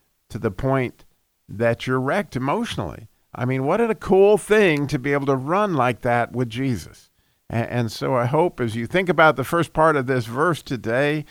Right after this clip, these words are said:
that you see as we begin to strip off the veils, as we begin to strip off our poses, our masks that we wear, that the intimacy grows deeper. Because,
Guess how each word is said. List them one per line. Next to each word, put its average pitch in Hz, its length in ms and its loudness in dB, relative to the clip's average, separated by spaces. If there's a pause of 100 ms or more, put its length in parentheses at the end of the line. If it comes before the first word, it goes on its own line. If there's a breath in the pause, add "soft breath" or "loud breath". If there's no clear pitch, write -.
(260 soft breath)
that 117 200 -4
you 131 80 2
see 156 380 0
as 110 140 0
we 156 180 2
begin 151 320 0
to 123 80 0
strip 143 280 -4
off 139 200 4
the 123 100 -2
veils, 135 500 2
as 110 140 -4
we 131 140 -2
begin 127 260 -4
to 110 80 -6
strip 123 300 -8
off 120 220 0
our 104 120 2
poses, 127 640 -2
our 107 140 2
masks 120 460 2
that 90 140 -6
we 107 160 -4
wear, 131 480 0 (420 loud breath)
that 117 200 -4
the 110 140 -6
intimacy 156 480 0
grows 135 300 -2
deeper. 170 300 -2
Because, 180 840 0